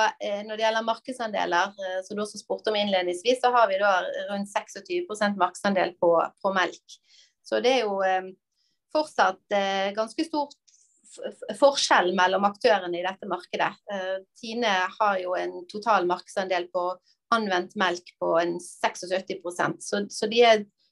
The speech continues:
stor dominerende, eh, fortsatt, og faktisk veldig lite som har skjedd på konkurransesituasjonen, eh, de siste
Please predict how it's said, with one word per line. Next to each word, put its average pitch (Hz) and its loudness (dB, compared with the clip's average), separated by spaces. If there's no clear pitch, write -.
stor 320 4
dominerende, 214 0
eh, 180 -6
fortsatt, 208 -6
og 196 -6
faktisk 202 -6
veldig 226 4
lite 196 -6
som 220 -4
har 190 0
skjedd 185 0
på 339 4
konkurransesituasjonen, 196 -2
eh, 180 2
de 208 -2
siste 202 0